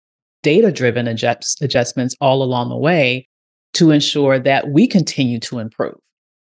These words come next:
We continue to give them the guidance that they need in a marketplace that's always shifting, right? That's always another challenge around the corner, that at each step of the way that we are giving them the support, the guidance, the information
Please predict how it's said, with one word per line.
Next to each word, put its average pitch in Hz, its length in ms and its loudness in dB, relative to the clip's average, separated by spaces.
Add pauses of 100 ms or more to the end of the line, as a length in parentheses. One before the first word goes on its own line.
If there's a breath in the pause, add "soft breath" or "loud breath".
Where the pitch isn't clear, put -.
(420)
We 151 160 -2
continue 131 420 -6
to 120 100 -10
give 123 320 -2
them 127 300 0 (320)
the 135 80 0
guidance 127 380 -2
that 123 180 -4
they 127 140 -2
need 127 400 -6
in 135 240 -2
a 131 160 -4
marketplace 131 640 -4
that's - 220 -4
always 143 460 0
shifting, 123 600 -6
right? 139 260 -2
That's 127 200 -12
always 147 600 0
another 135 420 -2
challenge 131 440 -4
around 120 240 -8
the 117 80 -14
corner, 151 420 -2 (400)
that 135 160 2
at 120 200 -2
each 190 180 2
step 151 260 -2
of 123 80 -8
the 113 80 -4
way 120 440 -2
that 110 160 -8
we 143 160 -2
are 147 100 -2
giving 123 360 -6
them 123 160 -8
the 120 120 -6
support, 127 520 -6
the 127 60 -10
guidance, 123 460 -4
the 123 160 -8
information 123 500 -8